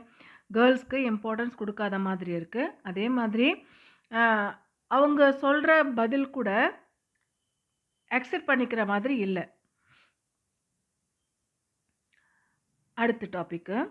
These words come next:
கல்வியில் பயன்படுத்தப்படுகின்ற வளங்களும் சிறப்பு சேவைகளும் என்ன அப்படிங்கிறத பார்த்துடலாம். வகுப்பறையில டீச்சர்ஸ் வந்து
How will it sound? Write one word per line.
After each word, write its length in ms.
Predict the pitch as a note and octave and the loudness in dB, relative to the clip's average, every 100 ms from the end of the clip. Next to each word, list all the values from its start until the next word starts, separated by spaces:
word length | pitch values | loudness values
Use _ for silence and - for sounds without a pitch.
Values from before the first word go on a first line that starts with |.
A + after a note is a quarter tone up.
| - _ | -12 _
கல்வியில் 480 | - C4+ D4 D#4+ D#4+ | -2 0 2 0 0
பயன்படுத்தப்படுகின்ற 1080 | B3 A#3+ A#3+ A#3+ A#3+ A3+ G#3+ A3 G#3 A#3 A3 | -2 -2 -2 -4 -6 -6 -4 -2 -2 0 0
வளங்களும் 640 | E3+ F#3 A3 G3+ E3+ B3 | 0 -2 -2 -2 -4 -6
சிறப்பு 460 | D#4+ - D4 D4 C4 | -6 -6 -6 -6 -10
சேவைகளும் 600 | - G#3+ F#3+ F#3 G3+ G#3+ | -8 -6 -4 -6 -6 -4
என்ன 420 | F3 E3 F3 F3+ | -6 -6 -6 -8
அப்படிங்கிறத 540 | F#3+ F3 F#3 E3 F3 B3+ | -12 -10 -8 -8 -6 -6
பார்த்துடலாம். 640 | B3+ - - E3+ E3+ G3+ F4+ - _ - - _ - - _ | -6 -14 -18 -18 -6 -4 -4 -8 _ -20 -20 _ -20 -20 _
வகுப்பறையில 640 | D4 D#4+ G4 - B3+ G#3 G#3 G3 - _ | -2 -2 -2 0 2 2 0 -2 -6 _
டீச்சர்ஸ் 440 | B3+ B3 C4 B3+ B3 | -8 -4 -2 -2 -4
வந்து 380 | G#3+ G#3+ B3 | -4 -2 0